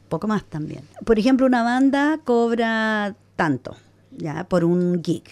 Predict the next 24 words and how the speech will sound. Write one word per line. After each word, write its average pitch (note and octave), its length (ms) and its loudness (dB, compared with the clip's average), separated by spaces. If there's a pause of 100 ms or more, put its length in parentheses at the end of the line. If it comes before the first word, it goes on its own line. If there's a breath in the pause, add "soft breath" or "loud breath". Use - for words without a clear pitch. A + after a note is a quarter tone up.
(160)
por D#3+ 180 -4
una E3+ 400 0
performance, A#3+ 720 0
por F#3 140 -4
una F#3 140 2
actuación C4 480 0
cobra G#3 320 0
tanto. - 360 -8 (720 soft breath)
Entonces, G3+ 560 -2 (120)
la F3+ 160 -2
gente C4 300 -2
que B3+ 60 0
está A3+ 220 -2
contratando G#3 640 0
las D#3+ 200 -4
bandas, C#3 380 -2
por - 180 -10
decir, D3 280 -4
que D3+ 80 -4
hay, E3 260 -4
digamos A3+ 340 -2
que A3+ 80 -4
hay G#3 140 0
un, F3 280 -2